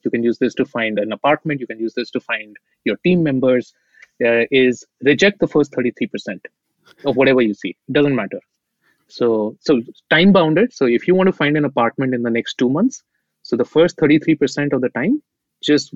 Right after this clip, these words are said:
go looking for apartments and first couple of weeks, reject everything, say no to everything. Post that, find the, say yes to the apartment that looks the best yet,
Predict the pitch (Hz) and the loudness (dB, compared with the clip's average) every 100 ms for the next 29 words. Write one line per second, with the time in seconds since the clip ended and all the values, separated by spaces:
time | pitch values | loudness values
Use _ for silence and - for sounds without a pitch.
0 | 143 147 170 156 160 151 139 - 107 104 | 0 4 4 4 2 -2 -4 -4 -6 -4
1 | 196 294 - _ _ _ - 127 120 120 | -6 -6 -10 _ _ _ -4 -2 0 -2
2 | - _ 160 165 - 165 156 139 196 - | -8 _ 0 0 0 2 2 2 0 -2
3 | 120 113 139 - 120 113 104 104 - 156 | -4 0 -2 -2 -4 -4 -6 -8 -2 -2
4 | 127 127 113 - - - - _ _ _ | 0 -2 -4 -4 -14 -18 -20 _ _ _
5 | _ _ _ _ _ - 196 208 185 226 | _ _ _ _ _ 2 4 4 2 0
6 | - _ _ _ - 156 185 208 - 170 | -2 _ _ _ -2 0 2 0 0 0
7 | 208 330 - 196 170 139 156 - 147 135 | 2 -2 0 2 2 0 0 0 0 0
8 | 113 107 208 294 - _ 127 - 139 165 | -2 -2 -2 -4 -6 _ -2 2 2 0
9 | - - _ _ _ _ _ _ 131 127 | -4 -18 _ _ _ _ _ _ -2 -2
10 | 107 151 240 - - - _ _ _ _ | 0 2 2 0 -12 -20 _ _ _ _
11 | _ - 110 107 - | _ -8 -2 -4 -4